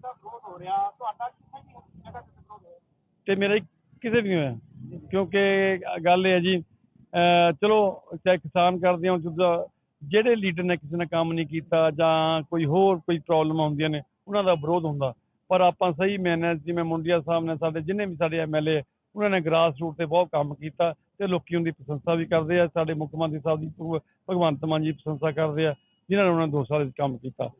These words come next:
Speaker 2: ਏਦਾਂ ਦੀ ਕੋਈ
Speaker 1: ਕਿਸਾਨਾਂ ਵੱਲੋਂ ਜਿਹੜਾ ਵਿਰੋਧ ਹੋ ਰਿਹਾ ਹੈਗਾ ਵਿਰੋਧੀ ਪਾਰਟੀ ਦਾ, ਉਹਨੂੰ ਕਿੱਦਾਂ ਦੇਖਦੇ ਹੋ? ਕੀ ਜਾਇਜ਼ ਨਹੀਂ?
Speaker 2: Actually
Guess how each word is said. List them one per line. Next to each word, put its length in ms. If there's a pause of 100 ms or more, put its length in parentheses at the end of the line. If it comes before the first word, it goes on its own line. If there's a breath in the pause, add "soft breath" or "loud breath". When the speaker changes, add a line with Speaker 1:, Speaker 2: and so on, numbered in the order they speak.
(280)
Speaker 2:
ਏਦਾਂ 200
ਦੀ 140
ਕੋਈ 140
Speaker 1:
ਕਿਸਾਨਾਂ 200
ਵੱਲੋਂ 220
ਜਿਹੜਾ 320
ਵਿਰੋਧ 460
ਹੋ 160
ਰਿਹਾ 120
ਹੈਗਾ 180
ਵਿਰੋਧੀ 400
ਪਾਰਟੀ 340
ਦਾ, 60
ਉਹਨੂੰ 220
ਕਿੱਦਾਂ 280
ਦੇਖਦੇ 240
ਹੋ? 160
ਕੀ 160
ਜਾਇਜ਼ 220
ਨਹੀਂ? 180
Speaker 2:
Actually 340